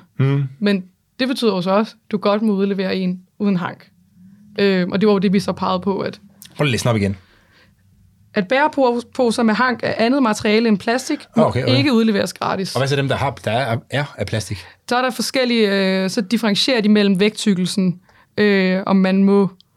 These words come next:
Speaker 2: øh, udlevere dem gratis. Så er der nogen, der, de helt små, de helt tynde, de må ikke udleveres gratis overhovedet.
Speaker 1: Det er til
Speaker 2: Øh,
Speaker 1: pizzaposer og sådan noget, ikke?
Speaker 2: Ja, lige præcis.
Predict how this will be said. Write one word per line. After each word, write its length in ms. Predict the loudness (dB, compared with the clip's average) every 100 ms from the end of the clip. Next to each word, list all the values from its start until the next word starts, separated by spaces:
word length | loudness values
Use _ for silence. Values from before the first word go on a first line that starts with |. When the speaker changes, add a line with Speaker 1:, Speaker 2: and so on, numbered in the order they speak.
| _ _ _ _ _ _ _
Speaker 2:
øh, 220 | 2 2 4
udlevere 400 | 4 4 2 0
dem 140 | 0
gratis. 600 | 0 0 2 0 -4 -14 _ _ _ _ _ _ _ _ _ _ _ _ -6
Så 100 | -2
er 40 |
der 80 | 2
nogen, 300 | 2 2 0
der, 140 | -2
de 140 | 0 0
helt 240 | 2 0
små, 260 | 0 0 0
de 140 | 0
helt 160 | 0 0
tynde, 440 | 0 2 2 0 -4 _ _ _ _
de 80 | 0
må 80 | 2
ikke 280 | 2 2 2
udleveres 420 | 2 2 0 -2
gratis 340 | 0 -2 -2
overhovedet. 540 | -2 -2 0 0 0 0 _ _ _ _ _ _
Speaker 1:
Det 80 | 0
er 40 |
til 100 | 2
Speaker 2:
Øh, 60 | 4
Speaker 1:
pizzaposer 480 | 2 0 -2 -2 -2
og 40 |
sådan 100 | -2
noget, 140 | -2 -2
ikke? 560 | -6 _ _ _ -2
Speaker 2:
Ja, 40 | 0
lige 140 | -2
præcis. 520 | -2 -2 0 -2 -6